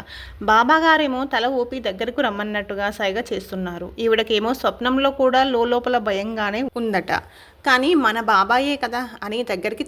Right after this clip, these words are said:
చేరారట. ఉన్నట్టుండి బాబాగారు ఆవిడను రెండు చేతులతో పట్టుకుని పైకి గాలిలో తేలిపోతున్నారట. అలా ప్రదేశాలు కనిపిస్తున్నాయట. ఆవిడకు భయం వేసి బాబాగారిని గట్టిగా పట్టుకున్నారట. ఇంకా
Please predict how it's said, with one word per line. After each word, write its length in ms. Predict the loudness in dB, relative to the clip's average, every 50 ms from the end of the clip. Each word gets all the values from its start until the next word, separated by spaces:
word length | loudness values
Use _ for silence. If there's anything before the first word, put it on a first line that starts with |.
| -4 -4
చేరారట. 520 | -4 -2 -2 -4 -4 -6 -6 -8 -8 -10 -10 -8 -8
ఉన్నట్టుండి 600 | -6 -4 -4 -4 -4 -4 -4 -4 -2 -2 0 0
బాబాగారు 640 | 0 0 0 0 2 0 0 0 0 0 0 0 0
ఆవిడను 560 | 0 0 0 0 0 -2 -4 -4 -4 -4 -4
రెండు 240 | -2 -2 -2 -2 -4
చేతులతో 480 | -4 -4 -6 -4 -6 -8 -6 -8 -8
పట్టుకుని 460 | -8 -8 -8 -8 -8 -8 -6 -6 -8
పైకి 480 | -6 -4 -2 -2 -2 -2 -2 -4 -6 -4 -4
గాలిలో 440 | -2 -2 0 0 0 0 0 -2 -2 -4 -4
తేలిపోతున్నారట. 800 | -2 -2 -2 -2 -4 -8 -10 -12 -10 -12 -10 -8 -8 -10 -10 -10 -12 -14 -16 -18 -20 -16 -10 -6
అలా 240 | -4 0 0 0
ప్రదేశాలు 580 | 2 2 0 0 2 0 0 0 0 0 0 0
కనిపిస్తున్నాయట. 840 | 0 -2 -2 -2 -4 -8 -8 -10 -10 -10 -10 -8 -8 -8 -8 -8 -8 -8 -6 -4
ఆవిడకు 420 | -4 -2 -2 -2 -2 0 0 0
భయం 400 | 0 0 0 0 0 0 -2 -2
వేసి 480 | 0 0 -2 -2 -4 -4 -4 -4 -4 -4 -6
బాబాగారిని 720 | -4 -2 0 0 0 0 0 0 0 0 -2 -2 -2 -4 -4
గట్టిగా 380 | -4 -4 -4 -4 -4 -4 -4
పట్టుకున్నారట. 720 | -4 -6 -8 -8 -10 -10 -10 -8 -8 -8 -8 -10 -10 -12 -12 -14 -16 -20 -20 -20 _ _ -4
ఇంకా 380 | 0 0 2 4 2 2 2